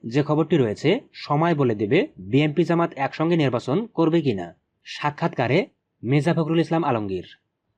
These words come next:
আওয়ামী লীগ সহ চোদ্দ দলের নামে গণহত্যার অভিযোগ। শিক্ষার্থী আনাস হত্যায় শেখ হাসিনার বিরুদ্ধে অভিযোগ। এদিকে ডেঙ্গুতে আরও, আরও মৃত্যু আট, শনাক্ত একশো সতেরো জন। আশুলিয়ায় অবরোধ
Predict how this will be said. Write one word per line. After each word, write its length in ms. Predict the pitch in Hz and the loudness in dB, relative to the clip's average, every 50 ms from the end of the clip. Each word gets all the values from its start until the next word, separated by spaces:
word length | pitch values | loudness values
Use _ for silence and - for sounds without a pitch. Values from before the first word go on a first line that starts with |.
| _ _ _ _ _ - | _ _ _ _ _ -4
আওয়ামী 320 | 123 131 147 156 160 170 | -2 0 2 2 4 4
লীগ 120 | 175 175 170 | 4 4 2
সহ 300 | - - 165 156 175 170 | 0 0 0 2 2 0
চোদ্দ 280 | 175 - 143 135 147 | 2 2 0 2 2
দলের 220 | 165 175 170 165 165 | 2 2 2 2 2
নামে 360 | 147 123 110 113 147 214 277 - - | 2 2 2 2 2 0 0 -2 -6
গণহত্যার 520 | 104 104 143 151 160 156 160 - 175 165 | -2 0 2 2 2 0 0 0 0 2
অভিযোগ। 480 | 151 113 107 98 98 92 90 87 - - - _ _ _ _ _ _ _ _ _ _ _ _ | 2 2 0 -2 -4 -6 -6 -8 -12 -20 -20 _ _ _ _ _ _ _ _ _ _ _ _
শিক্ষার্থী 680 | - - - 156 147 - - 175 165 - - 180 180 - - | -10 -4 -2 -2 0 0 0 -2 0 2 2 2 2 2 0
আনাস 360 | - 143 147 165 170 - 139 | -4 -2 0 -2 -2 -2 -2
হত্যায় 420 | 123 - - 120 131 196 247 233 185 | -4 -2 0 0 0 0 0 -2 -6
শেখ 260 | - - - 160 156 | -8 -2 -2 0 0
হাসিনার 300 | 175 160 160 165 170 165 | 0 0 0 0 2 2
বিরুদ্ধে 300 | 160 165 165 147 143 165 | 4 2 2 2 2 2
অভিযোগ। 460 | 170 131 113 107 98 98 87 82 - - _ _ _ _ _ _ _ _ _ _ _ _ - | 2 2 0 0 -2 -4 -6 -6 -10 -14 _ _ _ _ _ _ _ _ _ _ _ _ 0
এদিকে 440 | 151 160 165 170 190 185 190 185 | 2 2 4 4 2 4 4 2
ডেঙ্গুতে 580 | 175 131 151 147 143 131 131 123 - 139 190 226 - _ _ | 2 4 4 4 4 4 2 4 4 2 2 0 -2 _ _
আরও, 240 | - 127 147 165 170 147 | -4 -2 0 2 2 2
আরও 160 | 143 156 170 | 2 2 2
মৃত্যু 300 | 170 175 170 - 175 160 | 2 2 2 2 0 2
আট, 220 | 127 107 95 92 - _ - - _ _ | 2 0 -2 -4 -8 _ -20 -20 _ _
শনাক্ত 480 | - - - 147 151 - - - - 180 | -12 -6 -2 -2 0 0 -2 -2 0 0
একশো 460 | 175 190 - 143 135 - - 151 156 | 2 2 0 -2 -6 -2 -2 -2 -2
সতেরো 300 | - - 143 143 147 123 | 0 0 0 2 2 2
জন। 280 | 107 101 92 90 95 - _ _ _ _ _ _ _ _ _ - | 0 -2 -6 -8 -12 -18 _ _ _ _ _ _ _ _ _ -6
আশুলিয়ায় 560 | 127 139 143 - 170 170 175 175 180 180 185 | -4 -4 -2 2 4 4 6 6 4 4 2
অবরোধ 440 | - 139 143 139 143 147 165 170 | 0 0 0 2 4 4 4 2